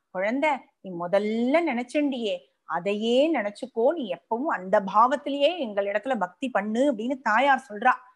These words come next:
அப்படின்னா என்ன அப்படின்னுட்டா, தாயார் அப்பேற்பட்ட ஒரு கிருபை உள்ளவளா இருக்கா, தயை உள்ளவளா இருக்கா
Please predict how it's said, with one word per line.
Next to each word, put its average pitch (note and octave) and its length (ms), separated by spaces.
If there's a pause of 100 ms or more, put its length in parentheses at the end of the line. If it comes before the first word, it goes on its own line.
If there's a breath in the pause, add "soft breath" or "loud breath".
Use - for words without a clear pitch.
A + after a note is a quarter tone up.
(300 soft breath)
அப்படின்னா B3 320
என்ன C#4 260
அப்படின்னுட்டா, B3 420 (120)
தாயார் B3 680
அப்பேற்பட்ட E4 680
ஒரு G3+ 320 (220)
கிருபை D4 360 (100)
உள்ளவளா D4+ 360
இருக்கா, A#3+ 300
தயை A#3 520
உள்ளவளா A#3 440
இருக்கா G#3 480